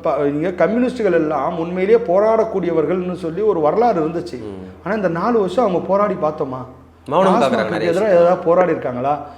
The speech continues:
Speaker 1: அல்லது இவர்களுடைய அரசாங்க ஊழியர்களுக்காக இப்ப இந்த பாரத் பந்த் நடத்துனாங்க. இந்த பாரத் பந்த்ல நடத்துனதுக்கு என்ன சொல்றாங்க? இந்திய அரசாங்கத்துக்கு எதிராக.
Speaker 2: ம்.
Speaker 1: ஏன்?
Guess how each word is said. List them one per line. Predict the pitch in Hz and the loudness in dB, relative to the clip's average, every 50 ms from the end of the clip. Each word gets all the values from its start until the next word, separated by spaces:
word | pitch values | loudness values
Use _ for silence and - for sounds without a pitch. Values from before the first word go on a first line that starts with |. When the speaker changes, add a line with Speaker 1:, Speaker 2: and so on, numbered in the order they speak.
| - - - | -20 -10 -4
Speaker 1:
அல்லது | 170 180 190 196 180 196 254 240 185 | -2 0 0 2 2 0 0 -2 -2
இவர்களுடைய | 165 180 175 226 262 277 262 277 269 247 247 208 | -2 -2 2 2 4 4 4 4 4 4 4 4
அரசாங்க | 165 165 202 240 240 - - 302 294 285 277 | 4 4 2 2 2 2 4 4 4 4 4
ஊழியர்களுக்காக | 262 247 233 233 220 214 202 180 220 247 | 4 6 6 6 6 6 4 4 2 2
இப்ப | 233 208 220 247 - - 254 | 2 2 0 0 0 0 0
இந்த | 233 214 190 160 160 180 185 | 2 0 -4 -6 -4 0 2
பாரத் | 196 226 262 269 214 196 | 4 4 4 4 2 2
பந்த் | 202 190 - 226 202 | -2 -2 -2 0 0
நடத்துனாங்க. | 175 165 147 - 160 147 143 143 143 - - - - - - - - - - - - | 0 0 0 -2 -4 -4 -6 -6 -8 -12 -14 -20 -20 -20 -20 -20 -20 -20 -20 -14 -4
இந்த | 185 208 | -2 0
பாரத் | 180 190 214 254 302 330 330 330 330 302 | 2 4 4 6 6 4 4 4 4 2
பந்த்ல | 277 247 277 269 254 | 2 4 2 2 2
நடத்துனதுக்கு | 240 233 240 247 269 262 269 247 254 | 4 2 2 2 2 0 0 2 4
என்ன | 233 226 247 269 | 4 4 4 4
சொல்றாங்க? | - 240 233 240 240 240 254 254 247 254 - - - - | 4 4 4 4 2 2 0 -2 -2 -6 -12 -14 -8 -4
இந்திய | 165 208 240 277 311 339 359 381 415 427 427 | -2 0 0 0 0 -2 0 4 6 6 6
அரசாங்கத்துக்கு | 370 359 359 - 330 359 349 349 349 359 285 233 | 6 6 4 4 4 4 6 4 2 2 2 4
எதிராக. | 277 240 247 240 233 208 170 202 180 - - - | 4 6 6 6 4 4 4 2 2 0 -2 -6
Speaker 2:
ம். | 113 107 101 95 - | -8 -8 -8 -8 -6
Speaker 1:
ஏன்? | 170 190 220 240 254 269 262 - - - | -4 -2 0 0 0 -2 -4 -8 -12 -16